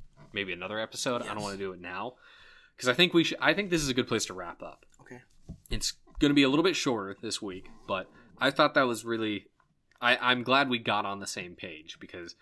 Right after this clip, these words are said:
Speaker 1: it was, it's interesting to, to, that we both recognize there's probably a difference between the perception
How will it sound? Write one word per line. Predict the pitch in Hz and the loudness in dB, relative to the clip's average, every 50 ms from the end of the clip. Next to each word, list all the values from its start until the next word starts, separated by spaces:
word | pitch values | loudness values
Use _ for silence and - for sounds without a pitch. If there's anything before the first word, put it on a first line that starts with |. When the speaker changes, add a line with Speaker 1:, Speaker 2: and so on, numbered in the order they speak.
| _ - _ _ _ - | _ -20 _ _ _ -10
Speaker 1:
it | 104 104 98 | -8 -8 -6
was, | 98 101 101 95 95 95 92 90 - - _ _ _ _ _ _ _ _ _ _ _ _ _ _ _ - | -6 -6 -4 -4 -4 -6 -8 -10 -14 -18 _ _ _ _ _ _ _ _ _ _ _ _ _ _ _ -4
it's | 123 - 143 | -2 2 4
interesting | 156 156 - - - 160 147 127 | 2 2 2 2 2 2 2 2
to, | 123 113 107 - _ - - | -2 -4 -6 -12 _ -10 -8
to, | - 110 98 104 _ _ _ _ _ _ _ _ _ _ _ | -6 -6 -8 -10 _ _ _ _ _ _ _ _ _ _ _
that | 120 113 107 107 107 | -4 -4 -2 -2 -2
we | 113 113 110 | -2 -4 -2
both | 104 127 123 120 117 - | 2 2 2 2 0 -2
recognize | 117 104 104 - 117 107 98 90 87 87 - | -4 -4 -4 -6 -8 -10 -8 -8 -8 -10 -12
there's | - 101 95 | -12 -12 -12
probably | - - - 120 127 139 139 123 | -6 0 0 0 2 2 0 0
a | |
difference | 127 - 104 - - 127 - - | 0 -2 -6 -4 -4 -6 -8 -8
between | - - - 117 107 95 | -10 -10 -10 -8 -10 -10
the | - | -10
perception | _ - 104 - - 123 - - - - 156 156 160 | _ -14 -10 -4 -4 -4 -2 -2 -4 -6 -6 -8 -8